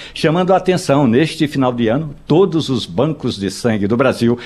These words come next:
ficam com estoques baixos. Josinete, muito grato pela gentileza, muito obrigado por esclarecer, por convencer as pessoas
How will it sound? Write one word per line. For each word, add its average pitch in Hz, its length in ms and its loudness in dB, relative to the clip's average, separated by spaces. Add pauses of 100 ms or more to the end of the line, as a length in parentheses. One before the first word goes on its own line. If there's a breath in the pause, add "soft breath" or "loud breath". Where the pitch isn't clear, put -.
(140 loud breath)
ficam 156 480 0
com 143 400 2
estoques 113 600 -2
baixos. 90 500 -4 (380 loud breath)
Josinete, 185 560 2
muito 180 480 0
grato 123 320 0
pela 107 220 0
gentileza, 107 540 -2 (180 loud breath)
muito 196 340 2
obrigado 120 380 2
por 123 160 -2
esclarecer, 123 640 -2
por 156 160 -2
convencer 185 960 2
as 117 140 0
pessoas 131 480 0